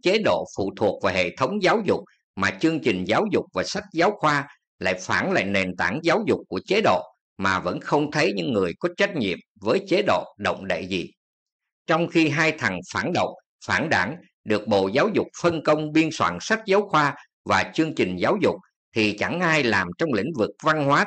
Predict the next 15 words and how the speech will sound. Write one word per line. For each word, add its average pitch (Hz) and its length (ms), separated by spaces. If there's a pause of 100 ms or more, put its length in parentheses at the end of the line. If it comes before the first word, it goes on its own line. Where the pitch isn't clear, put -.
tư 151 220
tưởng 90 240 (280)
mảy 95 260
may 160 240
nghi 156 260
ngờ 104 320
sản 120 340
phẩm 113 220
của 139 180
chúng, 175 220 (320)
mặc 101 180 (120)
kệ 87 300
chúng 214 220
triển - 240
khai 139 280